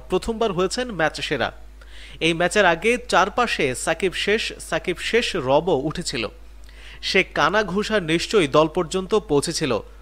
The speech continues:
রিশাদ অবশ্য জানিয়েছেন, এসবের ছোঁয়া দলে লাগেনি। সাকিব ভাইয়ের প্রতি আমরা মোটেই আস্থা হারাইনি। আমরা জানি বিগত দিনগুলোতে সাকিব ভাই কি করে আসছেন। সাকিব ভাইয়ের প্রতি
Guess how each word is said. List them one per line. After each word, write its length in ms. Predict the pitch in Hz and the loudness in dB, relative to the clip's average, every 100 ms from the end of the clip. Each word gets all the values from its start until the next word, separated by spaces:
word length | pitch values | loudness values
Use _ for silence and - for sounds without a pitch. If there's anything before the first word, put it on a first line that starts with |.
| - 135 | -12 -4
রিশাদ 240 | 131 175 | 0 0
অবশ্য 300 | 165 165 170 | 0 -2 -2
জানিয়েছেন, 460 | 147 151 160 220 220 160 | 0 -2 -2 -4 -4 -4
এসবের 460 | 170 - 190 196 | -4 -2 -2 -4
ছোঁয়া 340 | - - 180 202 | -6 -6 -4 -2
দলে 220 | 170 139 | -2 0
লাগেনি। 420 | 120 120 123 107 - - - - | 0 0 -2 -6 -10 -18 -18 -14
সাকিব 420 | - 175 165 233 | 0 2 2 -2
ভাইয়ের 240 | 185 214 214 | 0 2 0
প্রতি 440 | 214 - 220 151 - | 0 -2 -2 -4 -4
আমরা 240 | 143 175 | -4 -4
মোটেই 440 | 135 139 147 202 | -4 -4 -2 -2
আস্থা 320 | - 127 - 127 | -2 -4 -4 -2
হারাইনি। 440 | 127 123 117 101 - - - | 0 0 0 -6 -12 -18 -12
আমরা 240 | 120 135 143 | -4 0 2
জানি 380 | 143 151 208 | 4 4 2
বিগত 360 | 185 165 226 240 | 0 0 0 0
দিনগুলোতে 640 | 247 233 208 180 156 117 | -2 -4 -2 -2 0 -2
সাকিব 440 | 104 143 139 196 151 | -2 -4 -4 -6 -4
ভাই 160 | 190 196 - | -4 -4 -6
কি 140 | 233 | -8
করে 260 | 233 175 123 | -4 -2 0
আসছেন। 360 | 104 - 127 95 - - - - | -4 -6 -8 -8 -16 -20 -20 -14
সাকিব 360 | - 190 175 185 | -2 -2 0 0
ভাইয়ের 200 | 170 175 | 0 0
প্রতি 360 | 160 156 220 | 0 -2 -4